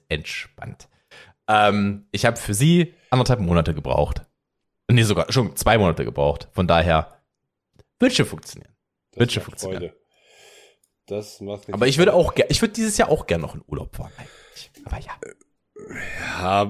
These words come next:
Speaker 2: weil Urlaub ja nicht nur am Thema Impfung hängt. Also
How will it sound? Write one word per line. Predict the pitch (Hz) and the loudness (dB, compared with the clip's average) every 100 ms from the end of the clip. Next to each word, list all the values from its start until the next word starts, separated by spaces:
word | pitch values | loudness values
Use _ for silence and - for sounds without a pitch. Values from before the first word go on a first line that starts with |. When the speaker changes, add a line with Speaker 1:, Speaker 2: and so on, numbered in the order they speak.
| 107 | -4
Speaker 2:
weil | 110 104 | -4 -4
Urlaub | - 135 139 135 | 0 4 6 4
ja | 120 | 2
nicht | 117 127 - | 0 -2 -4
nur | 123 113 | -2 -2
am | 110 | -4
Thema | 120 117 107 | -2 0 0
Impfung | 107 107 95 | -2 -2 -4
hängt. | 87 92 90 - _ | -2 -6 -8 -14 _
Also | 107 107 117 | -6 0 0